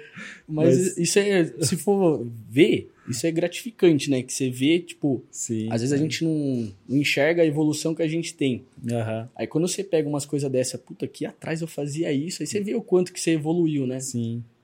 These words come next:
Speaker 1: Então
Speaker 2: Eu
Speaker 1: é
Speaker 2: vi uma,
Speaker 1: importante,
Speaker 2: eu
Speaker 1: cara.
Speaker 2: vi uma frase que o cara falou assim, que se você não tem vergonha dos trabalhos que você entregou quando você tava começando,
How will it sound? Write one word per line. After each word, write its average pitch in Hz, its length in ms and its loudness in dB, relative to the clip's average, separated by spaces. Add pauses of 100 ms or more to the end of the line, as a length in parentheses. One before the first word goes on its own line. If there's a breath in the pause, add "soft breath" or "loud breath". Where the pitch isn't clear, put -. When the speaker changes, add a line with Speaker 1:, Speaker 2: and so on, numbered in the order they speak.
(140)
Speaker 1:
Então 131 160 -2
Speaker 2:
Eu 139 40 0
Speaker 1:
é 147 40 0
Speaker 2:
vi 120 60 2
uma, 123 120 2
Speaker 1:
importante, 180 420 -4
Speaker 2:
eu - 40 -20
Speaker 1:
cara. 113 120 -4
Speaker 2:
vi 117 100 -6
uma 123 100 0
frase 120 300 0
que - 60 -20
o - 40 -20
cara 117 180 -6
falou 120 160 -8
assim, 113 220 -6
que - 80 -12
se - 100 -8
você 120 300 -2
não 151 160 -2
tem 156 220 -4
vergonha 110 600 -4 (600)
dos 107 240 -6
trabalhos 113 480 -2
que 120 100 -10
você 110 260 -6
entregou 107 600 -4 (120)
quando 110 240 -8
você 107 220 -10
tava 113 200 -6
começando, 117 760 -4